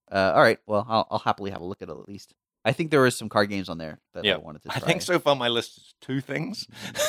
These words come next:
Speaker 1: Okay.
Speaker 2: <laughs> So, I mean,
Speaker 1: That
Speaker 2: that's
Speaker 1: is,
Speaker 2: the minimum of a
Speaker 1: that
Speaker 2: list,
Speaker 1: is the
Speaker 2: really.
Speaker 1: minimum of a list.
Speaker 2: <laughs>
Speaker 1: Otherwise, it's, it is a thing.
Speaker 2: <laughs>
Speaker 1: You've, I've written down a thing.
Speaker 2: <laughs> Yep.
Speaker 1: Uh,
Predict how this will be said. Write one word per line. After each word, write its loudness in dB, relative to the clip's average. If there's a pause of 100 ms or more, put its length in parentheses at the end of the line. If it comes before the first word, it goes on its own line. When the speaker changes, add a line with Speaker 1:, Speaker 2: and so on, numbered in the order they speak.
Speaker 1:
Okay. 6
Speaker 2:
<laughs> 0
So, -2
I 2
mean, 2 (340)
Speaker 1:
That 8
Speaker 2:
that's 10
Speaker 1:
is, 4
Speaker 2:
the 8
minimum 8
of 8
a 8
Speaker 1:
that 10
Speaker 2:
list, 8
Speaker 1:
is 10
the 6
Speaker 2:
really. 10
Speaker 1:
minimum 8
of 10
a 8
list. 8
Speaker 2:
<laughs> 10
Speaker 1:
Otherwise, 10
it's, 6 (120)
it 8
is 8
a 8
thing. 4 (440)
Speaker 2:
<laughs> -10
Speaker 1:
You've, 0 (160)
I've 6
written 4
down 8 (500)
a 6
thing. 4
Speaker 2:
<laughs> 0
Yep. 0 (2000)
Speaker 1:
Uh, 0